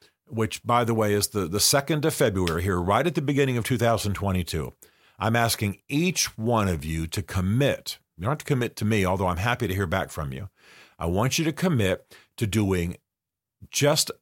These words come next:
some kind of a gathering for men. It can be a one-night thing. It can be one thing where you say, "Guys, I just wanted to have you in. We, we watched the game, wanted to give you a book. Just want to encourage men to be good men.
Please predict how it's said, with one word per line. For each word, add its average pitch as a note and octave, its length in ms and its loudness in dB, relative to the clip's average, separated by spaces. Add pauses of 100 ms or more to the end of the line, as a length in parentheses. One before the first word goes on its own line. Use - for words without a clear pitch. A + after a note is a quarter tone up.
(140)
some F3 760 4
kind E2 720 0 (380)
of F#2 160 -2
a E2 100 -2
gathering F#2+ 680 -2
for - 260 -6
men. D#2+ 360 -6 (920)
It B2+ 140 0
can F2+ 140 0
be F2+ 100 0
a E2 100 -2
one-night G#2 720 2
thing. C3+ 380 0 (500)
It B2 140 0
can G2+ 160 0
be F#2 160 0
one A2+ 340 0
thing A2+ 240 0
where F#2+ 140 0
you F#2+ 80 0
say, G2 180 0
"Guys, B2 320 0
I A#2+ 40 -4
just C3 120 -4
wanted G#2+ 200 0
to G2 60 2
have F#2+ 200 2
you E2+ 120 -4
in. A#2 240 0
We, G#2 100 0
we D#2+ 100 -4
watched A#2 340 -2
the F2 80 -2
game, G#2+ 280 2
wanted A#2 180 0
to G2 80 -2
give F#2 120 0
you D#2+ 120 0
a C#2+ 40 -6
book. G#2+ 320 0 (360)
Just - 160 -4
want B2+ 120 0
to F#2 60 0
encourage G#2 460 0
men G2 180 0
to F2+ 60 0
be F2 160 -2
good F2+ 260 -2
men. F#2 340 0